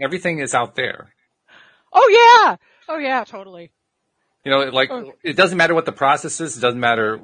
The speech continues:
Speaker 1: you know, whether we're in a good space, bad space. Well, sometimes if we're in a good space, we'll, we'll give ourselves some credit. But even then, very often, we don't.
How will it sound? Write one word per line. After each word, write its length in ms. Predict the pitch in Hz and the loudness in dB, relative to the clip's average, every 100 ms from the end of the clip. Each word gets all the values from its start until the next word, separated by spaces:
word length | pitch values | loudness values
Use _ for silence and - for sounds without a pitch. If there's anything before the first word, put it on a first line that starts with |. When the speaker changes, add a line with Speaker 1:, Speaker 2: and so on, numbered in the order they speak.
| - | -14
Speaker 1:
you 80 | 120 | -10
know, 80 | 92 | -8
whether 260 | 92 101 | -6 -6
we're 60 | 101 | -6
in 60 | |
a 40 | 92 | -8
good 180 | 123 127 | -10 -10
space, 320 | - 123 110 | -6 -6 -4
bad 220 | 110 113 | -4 -4
space. 220 | - 127 151 | -6 -10 -8
Well, 120 | 120 | -10
sometimes 320 | 190 170 135 | -6 -8 -8
if 100 | 113 | -12
we're 120 | 117 | -10
in 100 | 110 | -10
a 40 | 90 | -10
good 140 | 113 | -12
space, 340 | - 90 85 | -10 -10 -10
we'll, 160 | 101 104 | -14 -14
we'll 140 | 107 98 | -14 -12
give 120 | 90 | -10
ourselves 320 | 85 95 85 | -10 -10 -12
some 140 | 87 | -16
credit. 240 | - 90 92 | -10 -10 -4
But 100 | 156 | -4
even 180 | 208 143 | -4 -4
then, 200 | 190 254 | -4 -2
very 260 | 117 101 | -4 -2
often, 240 | 98 - 123 | -4 -8 -10
we 100 | 139 | -6
don't. 340 | 214 294 110 | -4 -4 -8